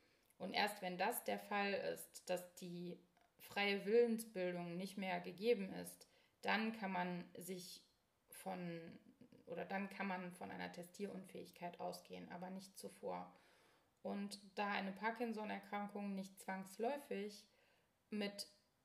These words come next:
auch entsprechenden Störungen der Geistestätigkeit einhergeht,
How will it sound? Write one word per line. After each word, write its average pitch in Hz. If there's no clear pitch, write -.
auch 202
entsprechenden 190
Störungen 220
der 180
Geistestätigkeit 190
einhergeht, 190